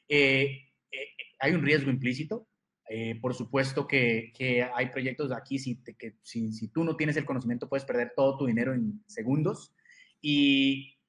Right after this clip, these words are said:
lo importante aquí es no solo que aprendas a gestionar tu, tu riesgo. Eso es lo que todo mundo te dice en el mundo del trading. "No, que aprenda a gestionar tu riesgo". Sí, pero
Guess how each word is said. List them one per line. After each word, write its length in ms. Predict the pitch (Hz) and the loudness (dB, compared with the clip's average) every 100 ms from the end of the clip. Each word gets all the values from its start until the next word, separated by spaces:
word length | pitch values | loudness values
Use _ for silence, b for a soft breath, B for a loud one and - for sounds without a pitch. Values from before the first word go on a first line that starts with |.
| _ | _
lo 120 | 156 | -2
importante 540 | 160 151 139 165 175 208 | 0 0 0 0 0 -2
aquí 240 | 202 190 | -2 0
es 280 | 196 196 - | 0 -2 -4
no 240 | 151 180 202 | -2 0 0
solo 340 | - 214 226 | 0 2 2
que 100 | 160 | 0
aprendas 360 | 127 147 151 165 | -4 -4 -4 -4
a 40 | |
gestionar 920 | 147 131 - _ 113 110 117 123 123 - | -6 -8 -10 _ -2 2 2 2 -2 -4
tu, 280 | 127 127 - | -4 -6 -8
tu 100 | 131 | -8
riesgo. 380 | 135 147 123 98 _ _ _ - | 0 0 0 -8 _ _ _ -8
Eso 160 | 135 160 | -4 0
es 80 | |
lo 120 | 160 156 | 0 -2
que 100 | 135 | 2
todo 220 | 135 135 | 4 6
mundo 280 | 131 127 127 | 6 2 2
te 100 | 123 | 0
dice 240 | 127 127 | 0 -2
en 60 | 120 | -2
el 80 | |
mundo 220 | 117 113 113 | 0 0 -2
del 100 | 110 | -2
trading. 220 | 127 127 | -2 0
"No, 240 | 190 214 | 2 2
que 80 | 180 | 0
aprenda 240 | 185 190 | -2 0
a 20 | 220 | 0
gestionar 320 | 214 170 151 | -2 -6 -6
tu 80 | 165 | 0
riesgo". 260 | 170 127 | 2 2
Sí, 120 | 135 | -4
pero 200 | 165 - | -8 -12